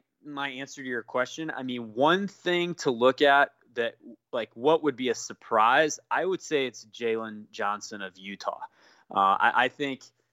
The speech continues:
let's say C J Henderson's gone. I mean, there, it's possible that in the Saints room, they're thinking,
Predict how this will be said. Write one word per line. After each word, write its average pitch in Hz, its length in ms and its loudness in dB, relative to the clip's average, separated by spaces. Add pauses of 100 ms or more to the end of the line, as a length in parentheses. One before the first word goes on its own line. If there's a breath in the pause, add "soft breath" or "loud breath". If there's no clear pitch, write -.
(480)
let's 135 260 -4
say 160 140 2
C 156 220 -4
J 135 160 2
Henderson's 131 520 -4
gone. 131 540 2 (260)
I - 220 -12
mean, 117 240 0
there, 135 220 6
it's 139 180 4
possible 175 680 2
that 139 180 0
in 139 140 -4
the 120 80 -8
Saints 135 360 -8
room, 117 380 -8
they're 127 140 2
thinking, 123 500 -6